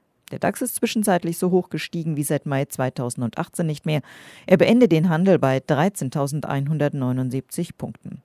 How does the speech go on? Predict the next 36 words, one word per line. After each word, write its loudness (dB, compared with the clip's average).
Die 0
Stimmung 0
an -8
der 0
Börse -2
ist -12
gut. -10
Zu 0
gut, -6
meinen -2
einige 0
Händler. 2
Denn -2
nach 4
wie 2
vor 4
gibt -4
es -6
keine 2
Einigung -2
in -6
Sachen -4
Handelsstreitigkeiten. -2
Und -6
es -8
ist -4
auch 6
noch 0
unklar, 0
wie -2
es -2
in -2
Sachen -2
Brexit -2
weitergehen -6
wird. -8